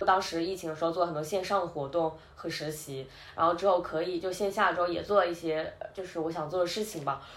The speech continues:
我觉得就是整个二零二零年我还挺没有浪费时间的，然后也挺珍惜能够在国内的这样一段时间，就反正我觉得没有浪费时间，然后我也，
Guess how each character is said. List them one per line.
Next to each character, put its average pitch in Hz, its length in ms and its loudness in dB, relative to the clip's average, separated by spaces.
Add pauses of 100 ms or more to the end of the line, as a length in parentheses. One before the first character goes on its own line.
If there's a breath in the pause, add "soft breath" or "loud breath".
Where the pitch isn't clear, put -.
我 185 80 -2
觉 196 60 6
得 202 60 2
就 254 80 0
是 233 80 -2
整 175 160 2
个 196 80 6
二 220 80 10
零 190 120 6
二 175 100 6
零 160 120 -4
年 151 220 -2
我 147 60 -2
还 156 180 -4
挺 147 400 -10 (1000)
没 175 80 0
有 170 280 4
浪 214 200 10
费 185 120 4
时 156 280 -4
间 156 340 0
的， 139 180 -6 (280 loud breath)
然 185 100 2
后 180 80 8
也 165 200 2
挺 143 520 -8 (360)
珍 196 220 6
惜 208 200 -2
能 165 140 4
够 170 40 2
在 170 220 6
国 147 180 -2
内 180 200 2
的 151 160 4
这 170 100 0
样 156 160 4
一 156 40 -6
段 160 200 2
时 143 260 -6
间， 156 280 -4 (260 loud breath)
就 233 100 4
反 202 160 6
正 254 100 8
我 233 80 8
觉 220 100 8
得 226 60 8
没 226 100 6
有 254 80 10
浪 311 200 10
费 208 120 4
时 170 180 -2
间， 165 180 2
然 156 100 2
后 175 120 -2
我 175 100 -2
也， 170 300 -4